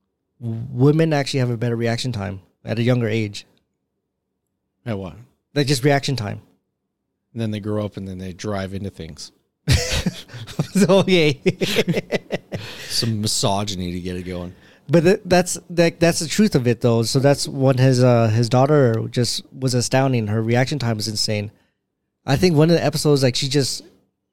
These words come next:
Speaker 1: well, whatever she happens, she blew her crankshaft off.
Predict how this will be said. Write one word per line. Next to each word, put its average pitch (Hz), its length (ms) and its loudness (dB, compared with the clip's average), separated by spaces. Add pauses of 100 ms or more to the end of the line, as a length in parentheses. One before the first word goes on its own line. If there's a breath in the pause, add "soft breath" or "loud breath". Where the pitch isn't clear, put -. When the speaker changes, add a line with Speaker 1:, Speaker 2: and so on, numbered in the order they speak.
(720)
Speaker 1:
well, 120 300 -4
whatever 139 420 2
she 123 200 0
happens, 120 440 0
she 113 120 -6
blew 135 340 4
her 117 300 2
crankshaft 123 580 0
off. 95 300 -4